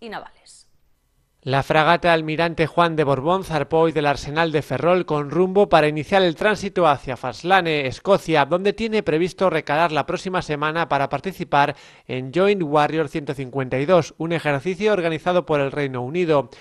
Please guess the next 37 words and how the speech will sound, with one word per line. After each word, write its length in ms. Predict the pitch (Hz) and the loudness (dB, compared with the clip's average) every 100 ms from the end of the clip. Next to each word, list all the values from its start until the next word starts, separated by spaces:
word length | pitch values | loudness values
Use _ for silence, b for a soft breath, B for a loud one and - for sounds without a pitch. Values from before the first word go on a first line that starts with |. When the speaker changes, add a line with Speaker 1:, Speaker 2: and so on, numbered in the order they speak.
| B B | B B
Speaker 2:
en 140 | 190 202 | -4 -2
el 120 | 185 | -2
que 140 | 185 | 0
participarán, 680 | 180 151 165 156 165 180 196 | 0 -2 -4 -2 2 4 6
además 400 | 147 135 147 151 | 4 0 -2 -4
de 100 | 139 | -6
fuerzas 400 | - 170 139 139 | -2 -2 -2 -4
navales, 500 | 131 135 160 202 - B B B | 0 0 0 0 -4 B B B
fuerzas 440 | - 196 175 165 | 0 0 2 -2
terrestres 680 | - 139 170 170 180 202 - | 0 -2 -2 -4 -2 -4 -2
y 140 | 170 139 | -6 0
aéreas 500 | 160 190 151 135 123 | 2 4 4 2 0
de 100 | 143 | -2
países 440 | 139 143 156 143 | 0 -2 -6 -6
aliados. 640 | 135 147 175 156 147 127 - _ b b b _ | -4 2 2 2 -2 -4 -18 _ b b b _
Tras 200 | 175 160 | 0 2
recalar 400 | 175 170 170 175 | 2 4 4 4
en 120 | 156 | 0
Faslane 560 | 156 131 147 180 202 226 | -2 -4 2 2 2 0
para 200 | 170 151 | 2 0
asistir 420 | - 147 - 170 | -4 -12 -4 -2
a 40 | |
las 160 | 160 139 | -2 -4
diferentes 500 | 147 156 160 160 147 | -6 -6 -6 -2 -2
reuniones 580 | 139 143 196 175 135 123 | -2 -2 0 0 -2 -4
de 140 | 151 | -4
coordinación 760 | 160 151 139 165 143 170 180 160 | 0 0 0 -2 -2 0 -2 0
previas 360 | 165 156 135 | 0 2 0
al 80 | 147 | -2
ejercicio, 720 | 170 208 160 175 - 165 165 B B B B | -2 -2 -4 -6 -2 -2 -2 B B B B
la 140 | 190 | 2
fragata 480 | 185 196 220 214 185 | 4 2 2 2 2
española 560 | 160 - 147 160 185 175 | 2 0 0 2 0 2
participará 600 | 170 151 151 156 175 170 | 0 -2 -6 0 4 4
durante 340 | 151 139 143 | 2 -4 -2
dos 180 | 156 175 | -2 -2
semanas 540 | 208 175 147 151 - | -2 -2 0 -2 -4